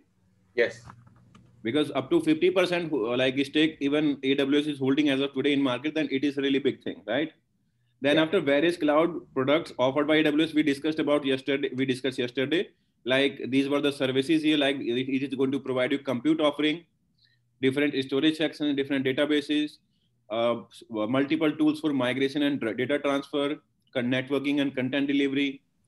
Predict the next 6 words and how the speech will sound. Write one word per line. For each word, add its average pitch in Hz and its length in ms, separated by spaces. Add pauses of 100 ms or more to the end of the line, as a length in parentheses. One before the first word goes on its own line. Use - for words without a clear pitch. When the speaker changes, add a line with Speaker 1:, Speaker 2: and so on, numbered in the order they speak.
(160)
Speaker 2:
developer 135 420
tools 143 240
we 139 100
discussed 135 380
about, 135 360 (600)
robotics. 143 720